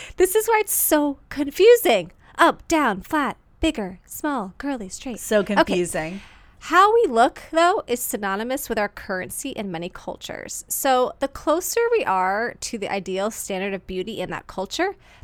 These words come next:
Speaker 1: the more revered we become by those around us.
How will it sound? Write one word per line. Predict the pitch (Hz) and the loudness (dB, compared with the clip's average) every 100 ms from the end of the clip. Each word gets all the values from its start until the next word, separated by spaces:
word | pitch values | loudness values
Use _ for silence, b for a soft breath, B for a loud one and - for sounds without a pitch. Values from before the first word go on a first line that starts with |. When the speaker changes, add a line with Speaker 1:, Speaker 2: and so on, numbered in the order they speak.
| - | -4
Speaker 1:
the | |
more | 233 208 202 | -2 0 -2
revered | 233 247 202 208 233 262 | -2 -6 -4 -4 -4 -4
we | 240 | -8
become | 208 196 180 175 | -8 -8 -8 -6
by | 202 | -4
those | 208 - - 214 | -6 -6 -8 -10
around | 214 320 381 247 | -8 -8 -8 -8
us. | - - - | -10 -10 -12